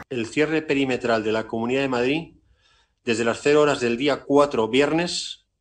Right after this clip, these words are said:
hasta las cero horas del lunes catorce, es decir,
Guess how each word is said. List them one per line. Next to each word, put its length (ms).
hasta 240
las 180
cero 240
horas 400
del 120
lunes 480
catorce, 640
es 140
decir, 400